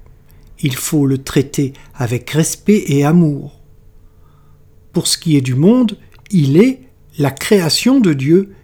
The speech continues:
et une grâce. L'illusion n'est pas dans ce que l'on voit,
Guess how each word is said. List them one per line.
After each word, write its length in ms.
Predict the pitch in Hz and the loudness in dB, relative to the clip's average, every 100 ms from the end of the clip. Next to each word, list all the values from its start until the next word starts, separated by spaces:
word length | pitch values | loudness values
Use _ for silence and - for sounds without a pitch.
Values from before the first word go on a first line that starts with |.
| - - | -20 -2
et 280 | 160 208 208 - _ - _ _ - - | 2 2 0 -20 _ -20 _ _ -20 -6
une 240 | 156 160 139 | 0 0 0
grâce. 720 | 110 135 131 - - - _ - - - _ _ _ - - - - - | -4 -4 -4 -8 -10 -16 _ -20 -20 -20 _ _ _ -20 -20 -20 -20 -2
L'illusion 720 | 160 156 147 139 139 226 214 | 0 2 0 -2 2 4 4
n'est 140 | 135 | 2
pas 480 | 131 - 233 220 - - - - | -2 -4 0 0 -4 -20 -20 -10
dans 220 | 143 147 139 | -4 -2 -2
ce 220 | - 139 | -2 -4
que 180 | 131 156 | -4 -2
l'on 180 | 139 131 | -2 -4
voit, 480 | 123 135 131 - | -6 -4 -6 -8